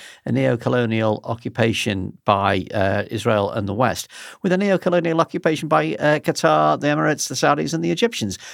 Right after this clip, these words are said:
And when Hamas has come up under the Muslim Brotherhood, so under the sponsorship of Iran, or, you know, the, uh, the cynic, the pessimist would say, "You're setting yourself up for yet another,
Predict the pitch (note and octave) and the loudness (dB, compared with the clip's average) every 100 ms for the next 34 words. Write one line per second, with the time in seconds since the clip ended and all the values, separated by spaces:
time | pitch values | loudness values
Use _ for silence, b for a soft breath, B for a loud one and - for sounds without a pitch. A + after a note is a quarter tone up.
0 | B C#3 C#3 C#3 D3 C#3+ C3+ C3+ - A#2+ | B 2 2 2 2 2 0 -4 -4 0
1 | D3+ G3 D#3 D3+ B2+ - C#3+ C#3 D3+ B2+ | 2 2 2 -2 -2 0 0 2 0 0
2 | A#2+ B2 B2 B2+ A#2 G3 D3+ G#2 A#2 B | 0 0 0 0 2 4 4 4 0 B
3 | B B - - B2 B2+ A2+ F#3+ D#3+ E3+ | B B -6 0 0 0 2 2 2 0
4 | A#2 A2+ A#2 C#3+ A2 F#2+ B B B - | 0 2 4 4 2 -2 B B B 2
5 | E3+ F3+ - E3+ A#2 E2 - A#2 - B2+ | 2 2 -2 -2 0 -2 -4 -4 0 0
6 | A#2+ C3 - G#3 D3+ G#2+ - - G3+ D#3+ | 2 2 2 4 4 2 0 2 2 2
7 | F#2+ - G#2+ - G2+ A2 B B B - | -2 -4 -6 -2 0 0 B B B -2
8 | B2 - D3+ C3 A#2 C#3 A#2+ C3+ B2 C3 | 2 2 2 0 2 2 2 2 2 2
9 | B2+ A#2 C3+ B2+ B2 B2+ C3 D3 B2+ G2+ | 2 2 2 2 2 -2 0 2 2 2